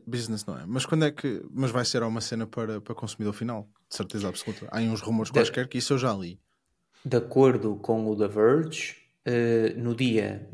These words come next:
Speaker 2: vinte de maio haverá
Speaker 1: Hum.
Speaker 2: um evento, aí sim. Well,
Speaker 1: Ok.
Speaker 2: que na Microsoft não é bem um evento, é o que a Apple faz também, portanto eu não considero bem eventos a partir do momento em que são gra-, pré-grava-, pré-, são gravações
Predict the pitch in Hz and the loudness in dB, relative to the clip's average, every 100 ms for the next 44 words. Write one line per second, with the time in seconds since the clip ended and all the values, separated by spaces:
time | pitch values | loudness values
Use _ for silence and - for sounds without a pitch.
0 | 120 123 110 104 101 104 113 135 143 151 | -2 0 0 -2 -6 -2 0 2 0 -2
1 | 151 - - 117 113 120 104 110 123 107 | -6 -12 -6 -4 2 4 4 2 0 -2
2 | 101 104 113 - 107 101 - 110 135 160 | -2 -2 -2 -2 -2 -2 -2 -2 -4 -6
3 | - - 107 - 107 113 127 185 175 151 | -10 -4 -2 -4 -8 -8 -4 -4 -2 -2
4 | 135 127 131 123 117 110 107 104 104 104 | 0 0 0 0 0 2 0 0 -2 -2
5 | 107 104 104 104 107 - 113 147 131 - | 0 -2 -4 -2 -2 0 -2 -2 -4 -6
6 | 104 101 107 110 107 110 - 110 113 110 | -8 -4 -4 -4 -4 -6 -4 -4 -4 -4
7 | 107 107 113 - - - 110 113 110 110 | -2 0 -2 -4 -8 -4 -2 -2 -4 -6
8 | - 110 104 - - 110 110 107 104 104 | -4 -2 -2 -4 -2 2 2 2 0 0
9 | 107 107 113 - 107 107 104 101 98 101 | -2 -2 -4 -6 -2 0 0 -4 -8 -10
10 | - - - - - 107 110 107 117 110 | -14 -14 -14 -8 -2 0 2 2 0 -2